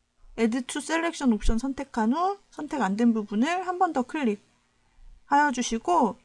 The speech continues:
그 다음에 이 상태에서 선택 영역을 반전시키기 위해 마우스 우클릭 그 다음에 바로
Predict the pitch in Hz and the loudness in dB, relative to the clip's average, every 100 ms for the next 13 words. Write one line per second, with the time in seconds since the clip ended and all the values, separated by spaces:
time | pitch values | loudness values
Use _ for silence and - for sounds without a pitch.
0 | - - - - - - 240 233 240 269 | -20 -20 -20 -20 -20 -6 2 4 6 4
1 | 359 392 403 _ _ _ _ 233 370 370 | 2 -2 -4 _ _ _ _ 0 2 0
2 | 339 294 262 262 349 359 254 233 220 233 | -2 0 0 -2 -4 -2 0 2 2 0
3 | 226 208 233 233 - 233 208 208 220 190 | -2 -2 -2 -2 -6 -8 -4 -4 0 0
4 | 208 - 214 202 - 240 208 247 339 - | 0 -4 -8 -8 -4 0 2 0 -2 -12
5 | _ _ _ _ _ _ _ _ _ _ | _ _ _ _ _ _ _ _ _ _
6 | _ _ - 214 214 208 240 339 330 214 | _ _ -4 2 4 4 2 0 0 0
7 | 233 339 381 | 4 4 2